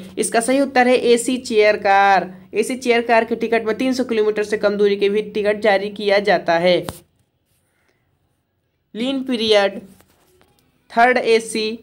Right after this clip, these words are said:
और थर्ड एसी इकोनॉमी का टिकट तीन सौ किलोमीटर से कम दूरी की नहीं बनाई जाती है, परंतु एसी चेयर कार की टिकट दो सौ किलोमीटर तक या उससे अधिक की बनाई जाती है।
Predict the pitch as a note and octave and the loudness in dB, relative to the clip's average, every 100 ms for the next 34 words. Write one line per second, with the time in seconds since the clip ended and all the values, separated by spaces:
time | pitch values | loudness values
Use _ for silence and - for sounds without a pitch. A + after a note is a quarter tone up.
0 | _ - G#3+ G#3+ - C4 C4 A3+ A3+ A#3 | _ 0 2 2 2 4 4 2 2 -2
1 | A#3 C4+ C4 B3 A3+ A3+ A3 A3+ A3 G#3+ | 0 2 2 0 0 0 -2 0 -2 -2
2 | C4 C4 B3+ A#3+ A3+ A3 G#3+ A3 G#3+ A3 | -2 -2 -2 -2 -2 0 -2 -2 -2 0
3 | G#3+ G#3+ G#3 - - _ _ _ A#3 A3+ | 0 -2 -2 -10 -20 _ _ _ -6 -2
4 | A#3+ B3+ G#3+ G#3 G#3 G3 F#3+ G3+ G3+ A#3 | -2 0 0 0 0 0 -2 -2 0 0
5 | A#3 A#3 A3 A#3+ C4 A#3 G#3+ G#3+ G#3 G#3 | -2 -2 -2 -2 -2 -2 0 0 0 -2
6 | G3+ G#3 G3+ A#3 A#3 A3+ G#3 G#3 G3+ F#3+ | -2 -2 -2 -2 -4 -4 -4 -2 -4 -4
7 | G3+ G3+ G3+ G3 G3+ G3+ G#3 A#3 A#3 A3 | -4 -4 -2 -2 -2 0 0 0 -6 -6
8 | F#3+ F#3+ G3 F#3+ E3+ - D#3+ F3 | -2 0 0 2 2 2 -2 0